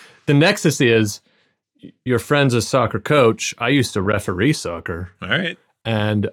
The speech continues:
Speaker 1: I did that while practicing as a lawyer because that's my other, you know, profession. I, I didn't always do
Speaker 2: <laughs> Your other
Speaker 1: podcast
Speaker 2: hobby.
Speaker 1: production. Yeah, right. I
Speaker 2: Yeah.
Speaker 1: mean, you know,
Speaker 2: <laughs>
Speaker 1: but, but I would find the time to do that because it would keep me fit.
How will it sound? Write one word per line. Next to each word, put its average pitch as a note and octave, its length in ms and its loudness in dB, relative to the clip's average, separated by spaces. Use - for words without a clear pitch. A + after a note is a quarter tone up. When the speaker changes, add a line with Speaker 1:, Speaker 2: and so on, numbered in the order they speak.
Speaker 1:
I A2 100 -2
did A#2+ 280 0
that G#2+ 240 -2
while G#2 200 -2
practicing G#2 560 -4
as F2 100 -6
a F#2 60 -4
lawyer G2+ 500 -2
because - 240 -12
that's F#2+ 280 -12
my F#2 180 -6
other, F#2+ 260 -4
you G#2 100 -12
know, F2+ 260 -10
profession. F#2 540 -8
I, G#2+ 60 -12
I A#2+ 80 0
didn't A#2+ 180 2
always A2 260 2
do G#2+ 180 0
Speaker 2:
<laughs> - 40 -8
Your A2 160 4
other A2+ 140 2
Speaker 1:
podcast - 80 0
Speaker 2:
hobby. C3+ 260 2
Speaker 1:
production. - 240 0
Yeah, D#3 240 4
right. A#2 340 0
I B2 80 0
Speaker 2:
Yeah. A#2+ 120 2
Speaker 1:
mean, A2 160 0
you A#2 140 2
know, F#2 200 -2
Speaker 2:
<laughs> - 300 -10
Speaker 1:
but, C3 320 2
but C3+ 140 2
I D3 160 2
would G3 140 2
find E3 240 2
the D3 40 2
time C#3+ 240 0
to A#2 60 -2
do A#2+ 160 2
that D3 380 0
because A#2+ 480 0
it - 80 -4
would G#2+ 180 0
keep - 180 -2
me D3 100 -2
fit. - 360 0